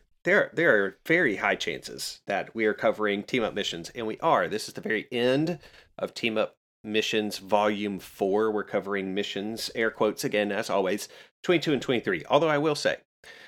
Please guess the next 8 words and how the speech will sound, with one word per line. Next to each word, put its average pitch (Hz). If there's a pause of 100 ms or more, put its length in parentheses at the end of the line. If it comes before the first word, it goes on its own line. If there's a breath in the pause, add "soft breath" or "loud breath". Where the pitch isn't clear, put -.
(160 loud breath)
um, 107
beginning 156
of 147
twenty-two, 127 (540)
there's, 120
like, 120
a 98
smack 117